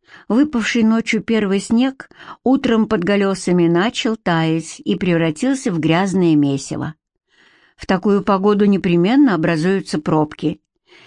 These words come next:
И, застряв перед светофором, я с тревогой поглядывала на часы. Сегодня после лекции на кафедре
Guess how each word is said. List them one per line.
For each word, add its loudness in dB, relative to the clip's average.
И, 2
застряв -2
перед -2
светофором, 0
я 0
с -8
тревогой 0
поглядывала 0
на 2
часы. -6
Сегодня 0
после -2
лекции -2
на 2
кафедре -2